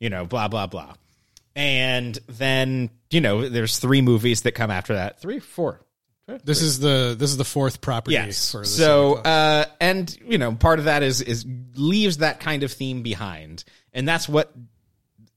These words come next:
Speaker 1: this story is kind of about: is that there's still magic in the world. There's still room for silliness and Christmas. And I like the idea of that. It, it is kind of an interesting, speaking of the lore, in the second episode, he does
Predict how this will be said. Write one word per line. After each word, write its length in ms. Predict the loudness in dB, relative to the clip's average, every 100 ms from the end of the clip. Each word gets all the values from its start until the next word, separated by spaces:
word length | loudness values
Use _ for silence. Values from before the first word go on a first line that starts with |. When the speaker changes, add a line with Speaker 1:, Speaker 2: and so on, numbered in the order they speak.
| _ _
Speaker 1:
this 240 | -14 -6 -2
story 480 | 0 2 2 2 0
is 80 | -4
kind 240 | -6 -6
of 80 | -8
about: 460 | -10 -14 -14 -12
is 180 | -8 -8
that 200 | -8 -8
there's 180 | -10 -10
still 180 | -4 -2
magic 420 | 0 -2 -2 -4
in 100 | -2
the 60 | -2
world. 580 | -2 -2 -2 -4 -6 -12 _ _ -12
There's 180 | -6 -4
still 680 | -2 0 2 2 0 0 -6 -14
room 300 | -4 -2 -2
for 180 | -2 -4
silliness 540 | -4 -4 -4 -4 -4 -6
and 80 |
Christmas. 540 | -6 -6 -6 -6 -6 -8
And 200 | -8 -12 -14 _ _ _ -6
I 200 | -2 -2 -4 -6
like 320 | -4 0 0
the 140 | 0 0
idea 580 | 0 0 -2 0 -2 -4
of 440 | -4 -4 -4 -6 -8 -8
that. 240 | -6 -4 -4
It, 180 | -4
it 80 | 0
is 160 | 0 0
kind 200 | -4 -4
of 120 | -4
an 80 | -4
interesting, 640 | -4 -6 -4 -2 -2 -4 -8 _ _ _ _ _ _ _ -20 -10
speaking 400 | -4 -2 0 -2
of 100 | 0
the 80 | 2
lore, 280 | 4 4
in 100 | 2
the 60 | 2
second 320 | 2 2 2
episode, 600 | -2 -4 -2 0 2 0
he 140 | -2 0
does 400 | 2 2 0